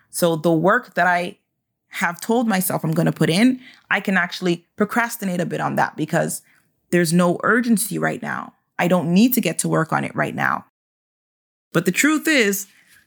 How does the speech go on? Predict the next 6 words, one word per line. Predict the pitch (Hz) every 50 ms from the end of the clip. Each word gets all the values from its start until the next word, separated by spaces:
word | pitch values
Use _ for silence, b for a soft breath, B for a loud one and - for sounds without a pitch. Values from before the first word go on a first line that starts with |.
| b _
today | - - 175 160 196 196 208 214
matters. | 208 208 196 196 202 196 170 147 147 - - - - - - - _ _ _ _ _ _ _ _ _ _ _ _ _ _ _ -
And | - 196 202 196
for | 190 - 190 175
this | 175 226 247 240 - -
month, | 202 208 233 208 185 185 190 - -